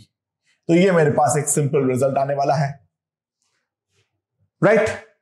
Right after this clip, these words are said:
काफी ज्यादा आसान, कोई भी दिक्कत नहीं है। जो हम लोगों ने वहां पर length of rods के लिए किए थे, exactly similar problem यहां पर हम देख सकते हैं। और भी बहुत सारे problems हम कर सकते हैं, धीरे धीरे देखते हैं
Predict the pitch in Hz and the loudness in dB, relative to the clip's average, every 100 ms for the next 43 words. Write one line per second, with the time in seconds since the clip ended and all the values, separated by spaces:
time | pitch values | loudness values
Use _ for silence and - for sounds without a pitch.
0 | _ 190 190 202 202 202 185 - 196 196 | _ -2 2 2 2 0 -2 -2 -4 -6
1 | 202 _ _ _ _ - 175 160 170 170 | -8 _ _ _ _ 0 2 4 2 0
2 | 190 170 185 180 180 175 _ _ _ 151 | -2 -2 -4 -4 -8 -10 _ _ _ 0
3 | 233 190 202 196 196 196 190 175 170 175 | 2 2 0 0 -2 -2 -2 -2 -2 -2
4 | 185 180 175 175 _ _ _ - 151 202 | -4 -4 -4 -8 _ _ _ -2 2 2
5 | 220 214 214 196 175 175 160 - 170 165 | 0 0 -2 -2 -4 -4 -6 -2 0 0
6 | - 160 156 143 131 - _ _ _ 165 | -2 -6 -4 -4 -4 -8 _ _ _ -2
7 | 147 180 175 180 175 160 160 165 160 151 | 2 0 0 -4 -2 -4 -2 -4 -2 -6
8 | 143 143 143 135 139 139 139 139 143 - | -4 -4 -4 -6 -4 -6 -6 -6 -8 -6
9 | - - 151 151 151 _ _ _ _ _ | -10 -6 -4 -4 -8 _ _ _ _ _
10 | _ _ _ - 262 269 277 220 233 233 | _ _ _ 0 2 4 2 2 -2 -2
11 | 240 208 214 220 208 214 226 202 226 214 | -4 -2 -2 -2 -2 -4 -6 -4 -4 -4
12 | 220 220 220 - _ 143 170 175 190 180 | -6 -6 -6 -16 _ 0 2 2 0 -4
13 | - 196 202 | -6 -6 -4